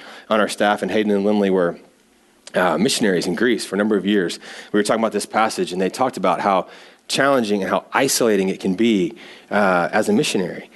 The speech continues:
And he said just this vital importance of having the supporters that were back home that were giving and praying with him.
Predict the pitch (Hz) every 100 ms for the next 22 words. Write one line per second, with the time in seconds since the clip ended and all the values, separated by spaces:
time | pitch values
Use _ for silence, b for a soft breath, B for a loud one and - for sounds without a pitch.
0 | B B 220 202 120 95 135 - 117 104
1 | 92 87 92 104 113 143 151 - 104 -
2 | - 139 - - - - - b b b
3 | b - 90 - 117 107 87 82 b b
4 | 92 - - - 143 117 90 - 92 90
5 | 104 - 104 95 92 87 90 82 B B
6 | - 113 104 87 82 85 - 101 92 85
7 | 80 87 87 - 76 73